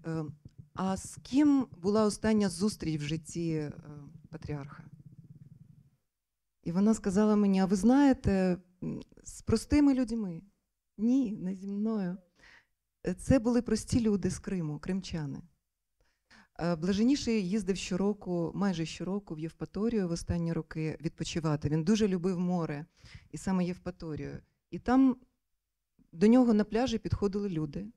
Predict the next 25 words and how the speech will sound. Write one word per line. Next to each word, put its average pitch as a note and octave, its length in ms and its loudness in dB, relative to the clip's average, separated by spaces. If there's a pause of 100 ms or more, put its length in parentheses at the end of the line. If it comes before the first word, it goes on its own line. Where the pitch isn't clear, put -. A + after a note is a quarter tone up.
(580)
і D3+ 60 -20
казали: G3+ 400 0
«Вибачте, A3 440 2
що F#3 160 -2
ми G3+ 100 4
в F#3+ 40 2
трусах, - 640 -2 (440)
але F#3+ 240 4
ми A#3 120 8
дуже G#3+ 260 0
хочемо G#3 340 0
з F3 60 -4
вами F#3+ 380 2
привітатися G3+ 1040 0
і D#3+ 100 -14
вас F#3+ 240 -8
привітати F3+ 580 -2
тут». D#3 300 -8 (280)
І F3 260 -4 (180)
таким A3+ 320 4
чином C4+ 420 6 (480)
зав'язалися, G3+ 1160 2
е, E3+ 120 0
контакти, G3 800 0
і, G3 320 2